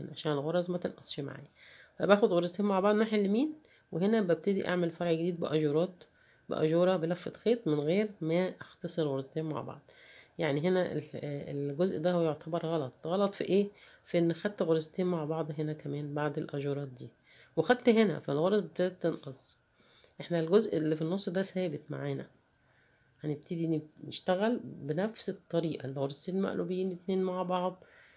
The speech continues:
آه، وبعدين لفة خيط وبعدين غرزة عدلة واتنين مقلوبين. الجزء ده ثابت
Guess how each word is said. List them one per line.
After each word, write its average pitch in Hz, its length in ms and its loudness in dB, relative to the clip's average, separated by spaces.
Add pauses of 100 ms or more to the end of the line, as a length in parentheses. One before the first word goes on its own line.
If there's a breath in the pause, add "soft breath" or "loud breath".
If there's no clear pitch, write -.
(340 loud breath)
آه، 160 280 4
وبعدين 175 360 2
لفة 185 300 -8
خيط 190 340 -2
وبعدين 139 260 -4
غرزة 185 340 -4
عدلة 180 260 -2
واتنين 180 380 -4
مقلوبين. 151 460 -6
الجزء 220 280 -6
ده 220 100 -2
ثابت 180 420 -4